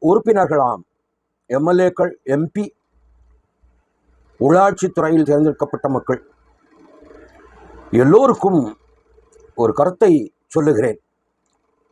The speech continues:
அன்பர்களே, சூறையாடப்பட்டது நமது கன்னியாகுமரி மண்ணை சேர்ந்த, பகுதியை சேர்ந்த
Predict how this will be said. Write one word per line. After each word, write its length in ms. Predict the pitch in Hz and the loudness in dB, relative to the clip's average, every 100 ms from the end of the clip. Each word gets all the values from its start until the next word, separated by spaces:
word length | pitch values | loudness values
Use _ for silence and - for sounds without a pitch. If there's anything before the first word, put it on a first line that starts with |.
| _ _ _ _ _ _ _ - - - - - - - | _ _ _ _ _ _ _ -20 -20 -20 -20 -20 -8 -2
அன்பர்களே, 460 | 151 208 214 208 160 127 _ _ _ _ _ _ - | 0 2 4 4 2 -2 _ _ _ _ _ _ -6
சூறையாடப்பட்டது 840 | 165 226 262 233 220 190 175 165 175 170 | 0 4 4 4 0 -4 -6 -4 -4 -4
நமது 260 | 165 165 170 147 117 _ _ _ _ _ _ - | -4 -2 0 -2 -4 _ _ _ _ _ _ -6
கன்னியாகுமரி 840 | 156 185 214 220 185 160 151 156 135 - _ _ 131 | -2 0 0 -2 -4 -4 0 0 -2 -6 _ _ -2
மண்ணை 240 | 151 196 220 - | 0 2 0 -2
சேர்ந்த, 300 | 147 131 123 85 - _ _ _ _ 147 | -4 -2 -2 -4 -8 _ _ _ _ -2
பகுதியை 360 | 156 180 226 - | 0 2 0 0
சேர்ந்த 280 | 147 131 113 | -2 -2 -2